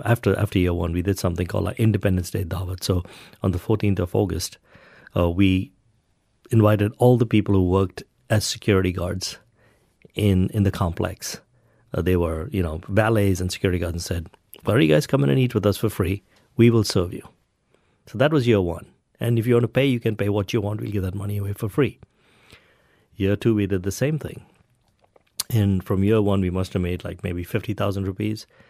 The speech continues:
Year two, we made five lakhs rupees. Uh, this year, when we did it, we, we did it for a, a school. And it's become so big now that we've involved people. We've had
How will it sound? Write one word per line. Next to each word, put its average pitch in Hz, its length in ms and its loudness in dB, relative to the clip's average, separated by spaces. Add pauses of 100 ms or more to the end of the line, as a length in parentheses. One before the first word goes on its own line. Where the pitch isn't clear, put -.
(280)
Year 95 200 -2
two, 95 280 -2
we 87 120 -4
made 85 280 -6 (200)
five 135 300 -6
lakhs - 280 -14
rupees. - 460 -16 (1120)
Uh, 87 220 -4 (180)
this 127 400 0
year, 85 200 0
when 95 240 -2
we 92 100 -4
did 85 180 -4
it, 87 220 -6
we, 92 320 -4
we 101 140 -2
did 92 160 -2
it 92 100 -6
for 87 380 -4
a, 82 360 -8
a 98 80 -10
school. - 440 -6 (880)
And 90 440 -4
it's 98 160 -8
become 101 320 -2
so 92 180 -4
big 101 220 -6
now 95 140 -4
that 87 180 -8
we've 85 140 -8
involved 87 480 -6
people. 80 520 -8
We've 90 180 -6
had 113 440 -6